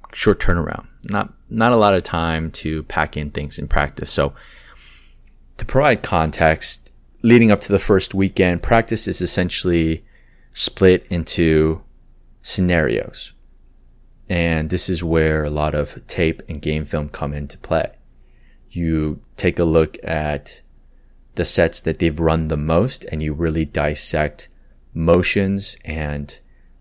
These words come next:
counters and moves that they really like to deploy. And, uh,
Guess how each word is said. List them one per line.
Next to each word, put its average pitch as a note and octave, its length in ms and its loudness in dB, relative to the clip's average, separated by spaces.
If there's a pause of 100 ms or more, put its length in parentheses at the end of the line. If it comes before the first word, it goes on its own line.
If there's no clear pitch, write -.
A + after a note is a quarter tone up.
(340)
counters F#2+ 800 2 (100)
and D2+ 240 -6
moves E2+ 420 0
that D#2 200 -6
they E2+ 180 4
really E2 340 -2
like D#2 520 -4 (440)
to - 180 -10
deploy. F2+ 680 0 (800)
And, D#2 280 -4
uh, D#2+ 220 2